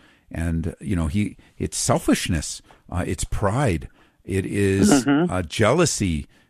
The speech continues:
Speaker 1: Uh, and it comes because we're selfish, self-centered. Um, when we're self-centered,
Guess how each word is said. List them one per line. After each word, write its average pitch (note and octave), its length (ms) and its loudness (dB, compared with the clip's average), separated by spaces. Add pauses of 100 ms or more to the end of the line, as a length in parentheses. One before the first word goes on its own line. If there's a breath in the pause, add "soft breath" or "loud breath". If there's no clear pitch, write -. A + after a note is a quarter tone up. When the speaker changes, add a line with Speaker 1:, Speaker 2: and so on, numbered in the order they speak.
(160)
Speaker 1:
Uh, D#2+ 300 -4
and F2 380 0 (140)
it G2 220 -2
comes A#2+ 300 0
because A2+ 400 -2
we're A2+ 100 2
selfish, - 500 -2
self-centered. - 640 -2 (460 soft breath)
Um, F2+ 280 -4
when G2+ 200 2
we're A2+ 80 4
self-centered, B2 720 0